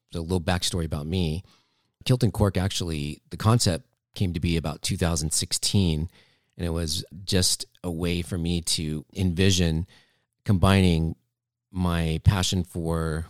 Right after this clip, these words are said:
my heritage, which is both Mexican and Scottish,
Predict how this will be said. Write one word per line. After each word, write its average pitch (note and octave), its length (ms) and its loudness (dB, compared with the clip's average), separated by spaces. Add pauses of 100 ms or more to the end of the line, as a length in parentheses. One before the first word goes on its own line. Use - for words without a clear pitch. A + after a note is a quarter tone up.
(220)
my E2 480 -6 (120)
heritage, E2+ 520 -6
which E2 240 -6
is D2+ 240 -4
both D2+ 380 -10
Mexican D#2 680 -6
and D2+ 360 -6
Scottish, D#2+ 560 -4